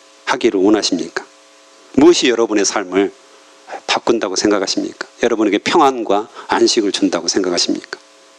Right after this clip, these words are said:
결국엔 주의 말씀을 우리 안에 가득 채우는 것, 그 말씀이 내 삶 속에서 계속해서 드러나는 그런 삶을 사는 거죠. 그래서 하나님께서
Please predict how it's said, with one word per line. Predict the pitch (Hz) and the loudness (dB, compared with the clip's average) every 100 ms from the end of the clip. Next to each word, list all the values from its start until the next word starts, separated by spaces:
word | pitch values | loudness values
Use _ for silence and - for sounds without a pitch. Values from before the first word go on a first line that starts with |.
| - - - - - - | -20 -20 -20 -20 -10 0
결국엔 | 131 131 127 - - - | 2 2 0 -4 -20 -8
주의 | - 131 | 0 2
말씀을 | 117 107 - 113 113 104 - - | 2 -2 -2 2 2 2 -6 -4
우리 | 101 101 | 0 0
안에 | 92 90 95 101 123 _ - - - - | -2 -6 -2 -2 -4 _ -20 -20 -16 -8
가득 | - - - - | -8 -6 -10 -4
채우는 | - - 120 95 | -2 2 2 0
것, | - - _ _ - - - - - | -8 -14 _ _ -20 -20 -20 -20 -2
그 | 123 | 0
말씀이 | 113 101 117 113 | 0 -2 0 2
내 | 110 | 2
삶 | 110 135 | 0 -2
속에서 | - 117 110 - | -2 -2 -2 0
계속해서 | 139 143 139 123 117 - | 0 2 0 0 -2 -2
드러나는 | - 139 139 110 104 - - _ - - | -2 0 0 -2 -8 -20 -20 _ -16 -8
그런 | 90 | -4
삶을 | 90 - 117 95 | -4 -4 -4 -4
사는 | - 113 101 | -2 -2 -2
거죠. | 87 - _ _ _ _ _ - _ _ _ _ _ - - - - - - | -6 -10 _ _ _ _ _ -20 _ _ _ _ _ -20 -20 -20 -20 -20 -20
그래서 | - - 104 - - - | -16 -8 -8 -8 -20 -6
하나님께서 | 139 135 117 104 - 104 | -2 0 0 0 0 0